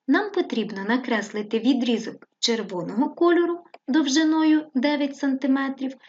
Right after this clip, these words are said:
і накреслити відрізок зеленого кольору довжиною один дециметр. І визначити,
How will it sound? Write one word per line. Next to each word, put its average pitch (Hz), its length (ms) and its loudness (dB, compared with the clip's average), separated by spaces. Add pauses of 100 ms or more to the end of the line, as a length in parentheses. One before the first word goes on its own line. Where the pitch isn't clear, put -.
(260)
і 247 120 2
накреслити 320 880 0
відрізок 294 800 2
зеленого 226 960 0
кольору 359 580 0 (220)
довжиною 226 920 0
один 226 460 2
дециметр. 196 840 -6 (460)
І 370 140 6
визначити, 233 840 -2